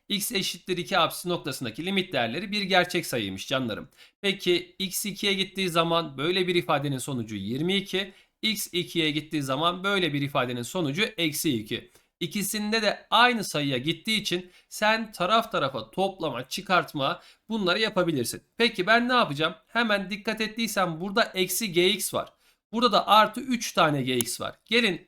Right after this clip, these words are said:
üsttekini üç ile çarpalım. Sonra taraf tarafa toplayalım. Bunu yapma hakkım var mı? Evet var. Şimdi o zaman üç çarpı beşten on beş geldi mi? Geldi.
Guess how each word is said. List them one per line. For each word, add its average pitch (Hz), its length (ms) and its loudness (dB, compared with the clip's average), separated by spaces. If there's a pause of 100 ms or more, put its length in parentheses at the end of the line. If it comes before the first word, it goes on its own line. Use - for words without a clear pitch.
üsttekini 208 720 -4
üç 233 280 -2
ile 117 160 -6
çarpalım. 185 680 2 (300)
Sonra 208 580 2
taraf 240 500 4
tarafa 165 380 2
toplayalım. 175 600 0 (200)
Bunu 233 140 0
yapma 220 360 4
hakkım 214 360 0
var 208 160 6
mı? 233 180 0 (120)
Evet 123 340 -4
var. - 220 -10 (140)
Şimdi 196 480 -2 (260)
o 220 100 0
zaman 226 380 4 (260)
üç 233 260 0
çarpı 185 360 4
beşten 220 520 2
on 160 240 2
beş 175 220 2
geldi 170 300 6
mi? 202 100 -2
Geldi. 139 360 2